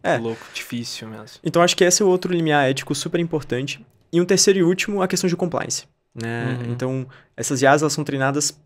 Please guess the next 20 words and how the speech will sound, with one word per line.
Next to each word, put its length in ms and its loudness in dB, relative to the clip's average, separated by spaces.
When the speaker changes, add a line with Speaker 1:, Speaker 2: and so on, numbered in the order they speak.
Speaker 1:
por 120 -4
dados, 460 2
elas 140 -4
estão 160 -4
constantemente 600 -6
adquirindo 480 0
dados, 480 2
e 140 -2
isso 180 -4
tem 140 -4
muito 240 -4
flywheel, 420 2
né, 140 -2
que 100 -12
é 60 -2
o 60 0
efeito 360 -2
de 140 -4
feedback 400 0
positivo, 600 -4